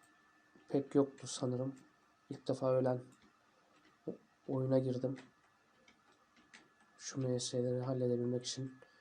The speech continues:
X kağıdımız var. Magic Bag'deki M S'lerimiz hala bekliyor. Siz de bu arada videoyu beğenmeyi, kanalıma abone olmayı ve vaktiniz varsa bir yorum yapmayı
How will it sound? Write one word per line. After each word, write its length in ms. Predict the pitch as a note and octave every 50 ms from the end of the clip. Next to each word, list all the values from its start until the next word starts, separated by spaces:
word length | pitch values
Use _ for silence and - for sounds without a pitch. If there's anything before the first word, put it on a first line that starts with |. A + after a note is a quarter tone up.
| - - - - - _ _ _ _ _ - _ _ _ -
X 240 | D3 C#3 C#3 - -
kağıdımız 520 | - D3 C#3 C3+ C3 C3 C3+ C3+ C3 C3
var. 360 | C3 C3+ C#3 C#3 - - - - - - _ _ _ _ _ _ - - _ _ _ - - - - - _ _ _ _ _ _ _ _ _ -
Magic 560 | D3 D3 C#3+ C#3+ C#3+ C#3+ C3+ C#3 C#3 C3+ -
Bag'deki 680 | C#3+ C3 C3 - - C3+ C3 - C#3+ C#3 - - - - _ _ _ _ _ _ _ _
M 260 | - C#3 B2+ B2+ B2+
S'lerimiz 540 | B2 B2+ - C3 B2 C3 B2+ C3 C3 B2+ -
hala 420 | C3+ B2+ B2+ B2 B2 B2 A#2+ - - - B2 -
bekliyor. 540 | C3 B2 B2 - - - C#3+ C#3 C3+ C3+ C#3 - - _ _ - - _ _ _ _ _ _ _ _ _ _ _ _ _ - _ _ _ _ _ _ _ _ _ _ - - - _ - _ _ _ _ _ - _ _ _
Siz 240 | - - D3 C#3 C3+
de 100 | C#3 C3
bu 80 | C3 C3
arada 460 | C3+ C3 B2+ C3+ C3+ C3+ - - -
videoyu 320 | C3+ C3 C3 C#3 C3+ C3
beğenmeyi, 560 | C3 C3 C3 B2+ B2+ C3 C3 B2+ B2+ C3 - -
kanalıma 400 | - C#3+ C3+ C3 B2+ C3 C3 B2+
abone 220 | B2+ C3+ C3 B2+
olmayı 440 | C3 B2+ B2+ B2+ B2+ B2+ C3+ C3+ B2+
ve 120 | B2+ B2+
vaktiniz 460 | B2+ B2 A#2+ - - C3+ B2+ B2+ C3
varsa 360 | C3 B2+ B2+ B2 - C3+ B2 B2
bir 100 | B2+ B2
yorum 260 | C3 B2+ B2+ C3 B2+
yapmayı 540 | B2+ B2 B2+ - - C3 B2 B2+ B2+ B2